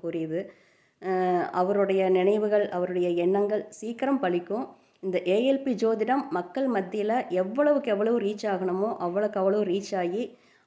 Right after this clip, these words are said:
அ, ஒரு நல்ல இடத்த சீக்கிரம் தக்க வச்சுக்கும்.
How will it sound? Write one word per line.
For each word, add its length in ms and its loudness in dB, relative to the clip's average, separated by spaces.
அ, 320 0
ஒரு 180 2
நல்ல 300 6
இடத்த 240 2
சீக்கிரம் 380 -4
தக்க 220 -4
வச்சுக்கும். 420 -6